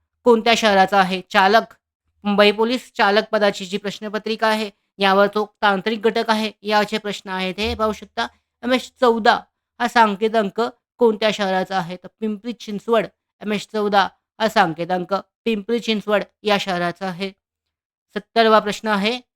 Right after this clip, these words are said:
टायरमधील हवेचा दाब मोजण्याचे एकक कोणते? तर पीएसआय किंवा बार यामधून हवेचा दाब मोजला जातो. प्रश्न क्रमांक एकाहत्तरवा, आयटीएमएस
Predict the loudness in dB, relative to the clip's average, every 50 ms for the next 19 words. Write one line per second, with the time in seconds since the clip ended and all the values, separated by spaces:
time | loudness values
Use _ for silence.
0 | _ _ _ 8 8 8 8 8 4 4 2 0 0 0 -2 -4 -4 -8 _ _
1 | _ _ -4 -2 0 2 0 0 0 0 2 4 4 4 4 0 -4 -6 -6 -6
2 | -6 -6 -8 -6 -6 -8 -8 -8 _ -8 -8 -6 -8 -14 -14 _ -10 -10 -10 -8
3 | -8 -10 -10 -10 _ _ _ -14 -14 -14 _ _ _ -4 0 2 0 0 0 0
4 | 0 0 0 -2 -6 _ _ -6 -6 -6 -4 0 2 2 4 4 2 -2 -6 _
5 | _ _ _ _ _ _ _ _ _ _ 2 2 4 4 4 2 0 -2 -2 -4
6 | -6 _ _ _ _ -2 -2 0 -2 -4 -4 -4 0 0 0 0 0 -4 _ _
7 | _ -10 -10 -10 -10 -8 -8 -6 -6 -6 -6 -6 -10 -14 -14 _ _ _ _ _
8 | _ _ _ _ _ _ _ _ _ _ _ _ _ -2 -2 -2 0 -2 -2 2
9 | 2 4 4 4 2 2 0 -2 -2 -2 _ -20 _ _ _ 0 0 0 2 0
10 | 0 2 4 2 2 2 -2 -6 _ _ _ _ _ _ _ _ _ _ _ _
11 | 4 4 4 4 0 0 2 4 4 4 4 0 -2